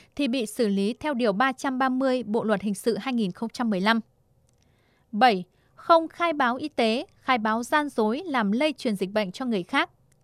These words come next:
Người nào không khai báo y tế, khai báo không đầy đủ hoặc khai báo gian dối, gây lây truyền dịch bệnh covid mười chín cho người khác,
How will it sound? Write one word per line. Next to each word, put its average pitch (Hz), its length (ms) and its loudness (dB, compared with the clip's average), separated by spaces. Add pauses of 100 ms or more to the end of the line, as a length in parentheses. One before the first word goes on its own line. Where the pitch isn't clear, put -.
(460)
Người 277 180 4
nào 269 260 2
không 330 240 0
khai 330 180 0
báo 254 160 0
y 302 120 -6
tế, 247 440 -2
khai 269 220 0
báo 226 220 2
không 320 340 -2
đầy 226 120 4
đủ 185 360 0
hoặc 196 160 0
khai 240 120 -4
báo 214 240 -2
gian 262 240 0
dối, 220 300 2 (320)
gây 240 140 4
lây 233 160 2
truyền 214 240 -2
dịch 202 260 -4
bệnh 214 160 0
covid 294 340 -2
mười 208 160 0
chín 208 280 -4
cho 302 140 -6
người 226 180 0
khác, 320 280 -2